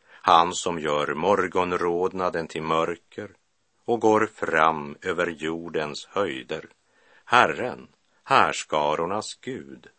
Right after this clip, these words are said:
är hans namn. Lägg märke till att Gud säger inte här vad han ska göra.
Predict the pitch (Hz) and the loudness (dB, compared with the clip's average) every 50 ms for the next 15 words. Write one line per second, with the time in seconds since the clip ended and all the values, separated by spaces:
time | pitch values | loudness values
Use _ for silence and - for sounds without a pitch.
0 | _ _ - 92 85 78 76 76 78 78 - - - 78 76 73 73 - - - | _ _ -2 0 2 2 2 2 2 -2 -4 -8 -6 -6 -6 -6 -6 -10 -14 -16
1 | - 80 78 76 78 82 87 90 90 95 107 110 _ _ _ _ _ _ _ _ | -14 -12 -6 -4 -2 -2 -2 -4 -8 -16 -20 _ _ _ _ _ _ _ _ _
2 | _ _ _ _ _ _ _ _ _ _ _ _ _ _ _ _ _ _ _ _ | _ _ _ _ _ _ _ _ _ _ _ _ _ _ _ _ _ _ _ _
3 | - 117 127 139 139 131 131 143 151 123 85 78 - 98 95 - 107 101 113 117 | -8 -4 -2 -2 -2 -4 -4 -6 -6 -6 -6 -6 -4 -4 -4 -2 -2 -2 -2 -2
4 | - - - 80 80 78 76 76 - - 104 92 76 73 82 92 104 92 - - | -2 -4 -6 -6 -6 -6 -8 -8 -6 -2 -2 -2 -2 -2 -4 -4 -6 -6 -8 -6
5 | 92 90 - - 85 85 78 71 71 69 - - - 87 82 76 78 85 127 104 | -8 -6 -4 -4 -2 0 0 0 -2 -4 -6 -10 -14 -12 -6 -2 0 0 0 0
6 | 67 71 - - - 92 76 69 69 - - - 71 71 73 - 113 120 85 80 | -4 -8 -6 -2 -2 0 0 -2 -6 -10 -8 -6 -6 -6 -4 -4 -6 -6 -6 -8
7 | 92 123 120 | -12 -14 -16